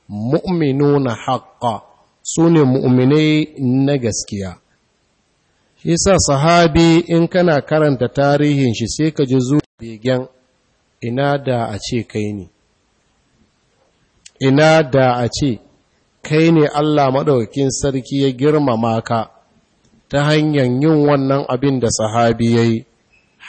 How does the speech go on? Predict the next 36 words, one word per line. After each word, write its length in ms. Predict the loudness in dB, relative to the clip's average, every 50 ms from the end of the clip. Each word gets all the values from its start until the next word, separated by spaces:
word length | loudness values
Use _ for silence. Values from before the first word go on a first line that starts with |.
| -8 -2
Har 240 | 0 2 2 2 2 0 -2 -2
Allah 340 | -2 0 0 2 0 0 0
Maɗaukakin 520 | 0 0 0 0 0 0 -2 -4 -4 -4 -4
Sarki 380 | -2 -4 -4 -4 -4 -2 -2
yake 320 | 0 0 0 0 0 -2 -2
cewa 320 | 0 0 0 2 2 2 2
su 220 | 0 -4 -4 -2 0 2
ne 140 | 2 2
muminan 540 | 2 2 2 2 2 2 2 2 2 2 2
gaskiya, 600 | 2 0 -2 -2 -2 0 2 4 4 4 2 0 -2 -10 -20 _ _ _ _ _ _ _ _ _ _ -12 -8
ba 80 | -8 -6
su 120 | -6 -6 -4 0
canza 420 | 2 4 4 4 4 4 4 4
daga 220 | 2 2 0 0 0
tarbiyyar 580 | 0 0 0 2 2 2 2 4 4 4 2
da 120 | 2 0 0
Annabi 440 | 0 -2 -2 -2 -2 -2 -2 0 0
ya 80 | 0
masu 300 | 0 -2 -4 -4 -4 -4 -2
ba, 340 | 0 2 2 0 -2 -4 -10 -20 -20 _ _ _ _ _ _ _ _
kuma 220 | _ -6 -4 -4 -2
Allah 300 | 0 0 0 2 2 2 2
Maɗaukakin 540 | 0 0 0 0 -2 -2 -2 -4 -4 -4 -4
Sarki 600 | -2 -2 -2 -2 -4 -4 -6 -6 -4 -2 0 0
ya 80 | 0 0 0
umarci 480 | 0 0 0 0 -2 -4 -4 -8 -8 -8 -4
’yan 260 | -4 -4 -4 -2 -2
baya 300 | 0 0 2 2 0 0
da 100 | -2 -2 -6
cewa 460 | -6 -6 -4 -2 0 2 2 0 0
dole 460 | -2 -2 0 2 2 4 4 2 2
ma 220 | 2 0 0 0 -2
su 160 | -2 -4 -4
riƙa 260 | -2 -2 -4 -4 -4 -4
yi 120 | -4 -4
masa 280 | -2 -2 -4 -4 -4